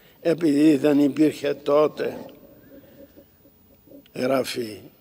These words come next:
Όπως ο ίδιος ο Βόλφ είδε, οι μουσες ήταν πράγματι κόρες της, ε, μνημοσύνης, αλλά η μνήμη των αρχαίων,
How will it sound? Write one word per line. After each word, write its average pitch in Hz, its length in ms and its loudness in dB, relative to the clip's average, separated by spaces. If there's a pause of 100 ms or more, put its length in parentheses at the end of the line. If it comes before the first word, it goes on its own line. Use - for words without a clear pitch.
(640)
Όπως 170 360 0
ο 180 100 2
ίδιος 185 420 6
ο 156 120 2
Βόλφ 127 460 2 (520)
είδε, 127 560 -4 (1600)
οι 147 140 -2
μουσες 139 840 2 (560)
ήταν 135 640 -2
πράγματι 135 800 0 (100)
κόρες 151 760 0 (1600)
της, 135 460 -4
ε, 131 280 -2
μνημοσύνης, 147 1200 -2 (840)
αλλά 135 400 0
η 120 60 -4
μνήμη 135 640 4
των 135 280 -2
αρχαίων, 139 680 0